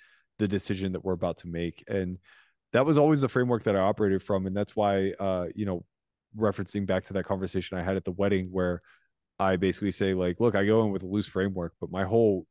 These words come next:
goal, my job is to brain solve each and every decision, treat them each uniquely, and try to extract as much value out of every one of them that I possibly can." And, you know, for him, he's a volume guy who, who grew up in a very, very tech-, uh, he,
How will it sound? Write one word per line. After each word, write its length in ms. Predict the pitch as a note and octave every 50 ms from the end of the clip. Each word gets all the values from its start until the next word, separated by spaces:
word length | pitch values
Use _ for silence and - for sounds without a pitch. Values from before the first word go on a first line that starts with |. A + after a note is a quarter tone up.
| _ _ _
goal, 320 | - F#2+ G2 G2 F#2+ F#2 F2
my 180 | F2 F#2 G2
job 520 | F#2 - - F2+ F2 F#2+ F#2 E2+ E2 D#2+ F#2
is 460 | E2+ D2+ F2+ G2 F#2 F2 E2+ - -
to 200 | - - F#2 E2+
brain 340 | D#2+ - F2+ F#2 F#2+ F#2+ F#2
solve 340 | - G2 F2 F2 E2+ E2 - -
each 200 | - A2+ G#2 -
and 140 | - F2 G2+
every 180 | G2 F2+ F#2 F2
decision, 500 | D#2+ F2 E2+ - G#2 G2 F#2 F2+ E2 E2
treat 240 | - - A2 G#2+ -
them 160 | G#2 F#2 F2
each 240 | E2+ G#2 F#2+ - -
uniquely, 600 | F#2 F2 F2 F#2+ G2 F#2+ - F#2 F2+ E2 E2 - _ _ _ _ _ _ _ _ -
and 100 | G#2+ G2
try 220 | - A2 G2 F#2+ F#2
to 340 | - - G2+ F#2+ F2+ F2+ -
extract 520 | F#2 - - - - G#2+ G2 F#2+ F#2 - -
as 120 | F#2 F2
much 220 | F2 F2+ F2 - -
value 360 | - E2+ F2 F#2 F2+ F2+ F2
out 120 | E2 F2
of 100 | E2+ E2
every 180 | F2 F2 E2+ E2+
one 220 | D#2+ E2 F2+ F#2+
of 80 | F#2+ F2
them 160 | F2+ F2+ F2
that 100 | E2 E2+
I 60 | E2+
possibly 400 | - - G2 F2+ - - - D2+
can." 380 | - - G#2 G#2+ G2 F2 E2 - _ _ _ _ _ _ _ _ _ -
And, 240 | C3+ B2+ A#2 A2+ A2 -
you 100 | D#3 C#3+
know, 100 | G#2+ F2+
for 180 | - - A2+ G#2
him, 280 | A#2+ C#3 C3+ C3 B2
he's 160 | A#2 A#2 G#2+
a 60 | G#2+ F2+
volume 340 | G2 G2+ A2 A2+ G#2+ A2
guy 240 | G#2+ A2 G#2 G#2+ G#2
who, 180 | G2 F#2+ F#2 F2+ - _ _ -
who 180 | G2 G#2 G2+
grew 420 | F#2+ G2+ - G#2 G#2 G2+ G2+ G#2 G#2
up 160 | G2 F2+ - -
in 100 | G#2+ G2+
a 80 | F#2 F2 F#2+ _ _ _ -
very, 260 | E3 E3+ E3 C#3+ B2+ A2+
very 300 | G2 - B2+ B2 G#2+ F#2+
tech-, 160 | - A#2+ A2 F#2+ - -
uh, 80 | A#2 A#2 - _
he, 240 | - A#2 A#2+ G#2